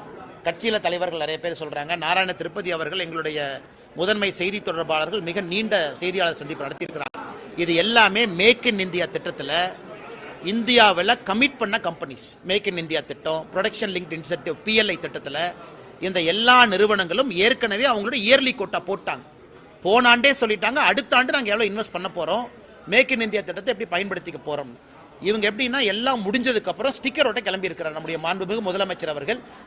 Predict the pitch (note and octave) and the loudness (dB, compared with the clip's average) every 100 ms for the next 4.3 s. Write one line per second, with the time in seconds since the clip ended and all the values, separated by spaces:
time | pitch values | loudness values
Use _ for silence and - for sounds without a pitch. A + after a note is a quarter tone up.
0 | - F#3 B3+ C4 A3 G3+ A3 F3+ F#3 G3+ | -2 2 4 4 2 0 -2 -2 -6 -4
1 | E3+ D3 C#3+ E3+ F3 - - - - - | -4 -4 -4 -4 -4 -8 -20 -20 -20 -10
2 | D#3+ C4 D4+ B3+ G#3 G3+ F3+ G3 G3 E3+ | 2 4 4 0 -4 -4 -4 -4 -6 -6
3 | G#3 F3 D3 F#3 G3+ F3 G3+ - F#3 D#3 | -4 -4 -4 -4 -2 -2 -4 -6 -6 -2
4 | C#3 D#3 | 0 0